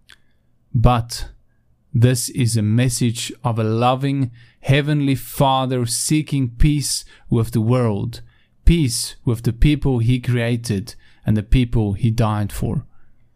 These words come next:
God wants peace, and He wants fellowship, and He wants relationship with His people.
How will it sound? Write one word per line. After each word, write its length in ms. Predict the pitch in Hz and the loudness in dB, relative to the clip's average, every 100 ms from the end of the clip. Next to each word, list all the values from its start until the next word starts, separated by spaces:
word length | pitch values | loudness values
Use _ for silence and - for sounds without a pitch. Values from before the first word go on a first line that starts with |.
| - - | -12 2
God 400 | 127 147 151 135 | 2 4 2 0
wants 340 | 127 135 131 | 0 -2 -2
peace, 640 | - 151 123 110 - - - - - | 2 2 2 -2 -6 -10 -14 -14 -4
and 140 | 117 | 0
He 200 | 110 139 | 2 2
wants 440 | 147 143 143 131 - | 2 0 -2 -2 -4
fellowship, 680 | - 143 135 120 120 95 - - - | 0 0 0 0 -2 -4 -8 -12 -2
and 160 | 113 | 2
He 160 | 113 143 | 2 2
wants 440 | 135 131 127 - | 0 -2 -2 -2
relationship 1000 | 120 113 120 156 - 143 - 120 104 - - _ _ | 0 2 2 2 0 -2 0 -2 -2 -4 -12 _ _
with 180 | - 101 | -4 -2
His 280 | 113 117 117 | 2 2 0
people. 560 | - 110 104 117 117 | 0 2 2 -2 -4